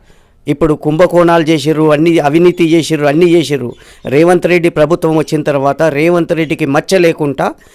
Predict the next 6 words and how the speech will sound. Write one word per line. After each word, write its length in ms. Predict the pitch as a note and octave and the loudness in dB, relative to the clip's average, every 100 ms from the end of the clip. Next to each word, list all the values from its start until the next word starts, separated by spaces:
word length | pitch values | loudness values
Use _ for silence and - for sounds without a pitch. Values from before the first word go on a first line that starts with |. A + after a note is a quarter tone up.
| _ C#3+ | _ -8
ఇప్పటి 280 | - F3+ | -2 2
వరకు 460 | E3+ D#3+ D3 G3+ - - _ _ - | 2 2 0 -4 -6 -10 _ _ -2
పరిపాలన 560 | C#3 E3+ F3+ F3+ E3+ D3 | 0 2 2 2 2 0
నడిపిస్తుర్రు. 680 | D3 D#3 E3 - D#3 E3 | 0 0 -2 -2 -2 -2
మంత్రి 340 | D#3 C#3 D#3+ D#3+ | 0 -2 -2 0
గారులు 420 | D#3 D3 D#3 | 0 0 -2